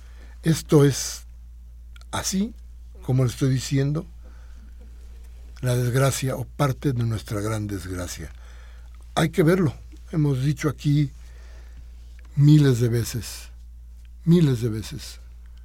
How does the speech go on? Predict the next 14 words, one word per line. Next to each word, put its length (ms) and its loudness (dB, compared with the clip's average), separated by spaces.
¿qué 140 4
pasa 320 -2
con 220 -8
el 80 -10
mercado? 440 -10
Esto 480 -2
es 80 -4
lo 140 -2
que 100 -8
sucede. 500 -10
Dejar 560 4
al 160 0
mercado 560 2
dominar 580 4